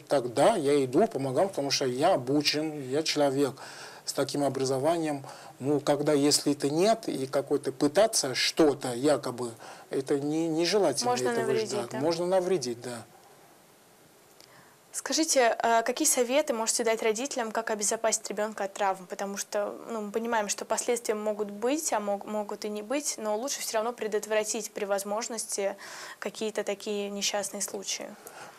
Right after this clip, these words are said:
Speaker 1: Ну, самое главное, да, как мы с-, мы говорили,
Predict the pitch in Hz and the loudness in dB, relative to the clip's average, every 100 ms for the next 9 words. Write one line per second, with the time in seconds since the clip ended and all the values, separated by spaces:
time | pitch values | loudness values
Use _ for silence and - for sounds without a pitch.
0 | - 165 160 - - 165 165 139 151 127 | -12 -6 -2 2 2 4 2 4 4 4
1 | 120 113 156 196 - - - - 139 135 | 0 -6 -4 -4 -8 -20 -8 -4 -2 -4
2 | 127 - - - - - - - - 139 | -6 -8 -14 -20 -20 -20 -20 -20 -12 -8
3 | 131 135 131 123 117 117 | -2 0 0 -2 -4 -10